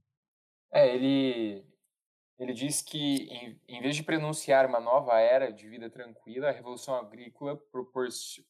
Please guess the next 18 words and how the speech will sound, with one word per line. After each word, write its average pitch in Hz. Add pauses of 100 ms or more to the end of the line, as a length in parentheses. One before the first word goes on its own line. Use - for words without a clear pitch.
proporcionou 135
aos, 117
aos 120
agricultores, 117
né, 107 (580)
que 110
vão 113
suceder 113 (400)
os 117
antigos 117
caçadores-coletores, 113
né, 101
na, 95 (1000)
na 113
escala, 113
entre 110
aspas, 110
evolutiva, 110